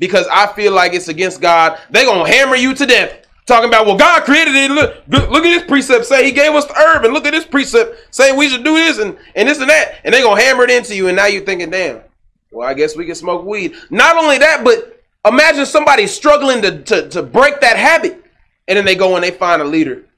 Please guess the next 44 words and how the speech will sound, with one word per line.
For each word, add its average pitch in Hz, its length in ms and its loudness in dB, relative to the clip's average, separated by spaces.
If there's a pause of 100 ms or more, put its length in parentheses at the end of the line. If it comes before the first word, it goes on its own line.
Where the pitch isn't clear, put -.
(240)
that 139 460 -4
is 131 160 -10
okay 143 300 -6
with 127 180 -10
doing 127 240 -8
it. 117 80 -12
What 160 160 -8
they 175 100 -10
gonna 139 220 -8
end 117 100 -12
up 104 100 -14
doing? 104 240 -16 (600)
They 131 80 -6
gonna 147 160 -4
end 131 100 -8
up 123 100 -10
falling 139 300 -4
right 139 180 -6
back 147 200 -6
into 156 160 -14
that 147 160 -8
bad 156 240 0
habit. 190 340 -14 (300)
Because, 196 260 0
as, 185 340 2
like 165 200 -2
I 180 80 0
told 233 320 2
you 262 80 -4
again, 294 400 0 (320)
the 170 120 -4
only 247 260 0
reason 240 280 -4
I 233 120 2
was 233 120 0
able 233 200 2
to 214 60 -4
quit 277 240 -6
was 214 160 -6
by - 460 -4
getting 214 360 -6
away 190 280 0
from 165 160 -12
people 151 380 -14